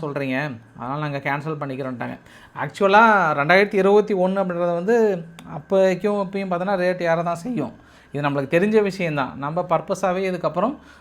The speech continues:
அமெரிக்கானுடைய ப்ராடக்ட்டை வாங்க மாட்டோன்றதுலான செய்தி தான். இது அமெரிக்காவுக்கு வெளிப்படையான ஒரு செய்தி. சீனா பக்கமும் ரஷ்யா பக்கம் ஸ்ட்ராங்கா இருக்கிறோன்றதுல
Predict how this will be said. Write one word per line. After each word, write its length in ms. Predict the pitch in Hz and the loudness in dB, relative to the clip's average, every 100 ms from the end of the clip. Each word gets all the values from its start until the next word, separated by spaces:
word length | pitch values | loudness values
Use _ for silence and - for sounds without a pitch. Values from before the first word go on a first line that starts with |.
| - | -6
அமெரிக்கானுடைய 760 | 139 175 190 190 185 175 160 151 | -2 2 2 2 0 0 0 0
ப்ராடக்ட்டை 440 | 156 151 165 156 156 | 2 2 2 0 0
வாங்க 300 | 139 151 156 | 0 -2 -2
மாட்டோன்றதுலான 880 | 147 143 139 131 127 147 156 151 | -2 -4 -4 -8 -8 -6 -6 -6
செய்தி 360 | 247 160 143 131 | -6 -4 -2 -4
தான். 160 | 127 - | -6 -6
இது 200 | 165 247 | -2 0
அமெரிக்காவுக்கு 760 | 185 196 202 190 180 160 156 | 0 0 0 0 0 0 -2
வெளிப்படையான 640 | 185 170 170 180 170 165 165 | -2 -2 0 -2 -2 -4 -4
ஒரு 160 | 151 | -6
செய்தி. 500 | 147 139 135 151 254 - _ _ | -4 -4 -2 -2 -4 -10 _ _
சீனா 340 | _ 185 185 165 | _ -4 -2 0
பக்கமும் 400 | 151 147 170 196 | -2 -4 -6 -2
ரஷ்யா 300 | 151 160 160 | -2 0 -2
பக்கம் 280 | 143 139 151 | -4 -8 -8
ஸ்ட்ராங்கா 280 | - 139 147 | -4 -4 -2
இருக்கிறோன்றதுல 840 | 143 143 147 143 131 131 139 208 | 0 0 -2 -4 -4 -4 0 0